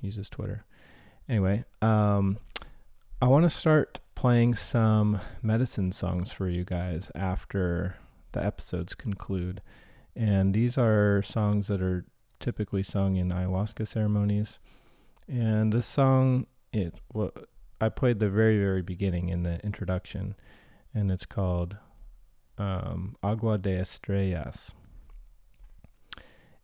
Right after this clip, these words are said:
And this is one of my favorite songs. It's really beautiful, and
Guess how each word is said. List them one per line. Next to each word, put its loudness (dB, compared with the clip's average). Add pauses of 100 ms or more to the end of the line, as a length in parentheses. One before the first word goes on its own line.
And 4
this 2
is 0
one 4
of 2
my 2
favorite 0
songs. -2
It's -8
really 0
beautiful, -2
and -2